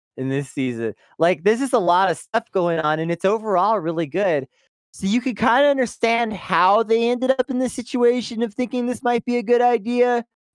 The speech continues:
but also, no, fuck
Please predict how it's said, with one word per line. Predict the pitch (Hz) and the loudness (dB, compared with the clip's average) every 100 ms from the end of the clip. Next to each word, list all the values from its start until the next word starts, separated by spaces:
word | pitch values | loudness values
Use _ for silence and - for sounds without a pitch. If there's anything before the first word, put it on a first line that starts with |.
| - | -2
but | 170 | 0
also, | 165 180 220 - 156 135 120 117 - _ _ _ _ _ - | 4 2 2 0 0 2 0 -2 -8 _ _ _ _ _ -10
no, | 113 151 190 190 131 110 127 - _ _ _ _ - | -2 2 4 4 4 2 -4 -12 _ _ _ _ 0
fuck | 185 - | 0 0